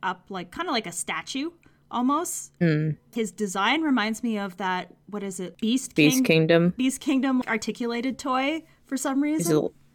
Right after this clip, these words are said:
Speaker 2: a little egg man.
Speaker 1: <laughs> A little egg man.
Speaker 2: He's got a little egg body.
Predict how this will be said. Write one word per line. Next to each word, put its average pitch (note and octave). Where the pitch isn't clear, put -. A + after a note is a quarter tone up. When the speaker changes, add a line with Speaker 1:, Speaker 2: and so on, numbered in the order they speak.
Speaker 2:
a D#3+
little D#3
egg D3
man. C#3
Speaker 1:
<laughs> D4
A G#3+
little A3
egg G#3
man. G3
Speaker 2:
He's E3+
got D#3+
a D#3
little D3+
egg C#3+
body. C#3+